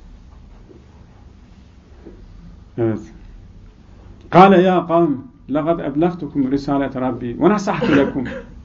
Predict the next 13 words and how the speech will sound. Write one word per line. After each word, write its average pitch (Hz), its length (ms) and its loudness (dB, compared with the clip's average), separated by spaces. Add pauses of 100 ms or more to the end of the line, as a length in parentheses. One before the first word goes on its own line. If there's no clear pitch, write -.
(720)
Evet. 113 100 -14 (440)
Lut 165 240 0
aleyhisselam. 110 520 -12 (840)
Ey 170 220 4
kavmim, 139 540 0 (1040)
ben 190 160 6
size 175 320 0
tebliğ 147 340 0
ettim 135 520 -2 (1800)
ve 180 120 6
size 190 360 4
nasihat 170 560 2
ettim. 139 400 -2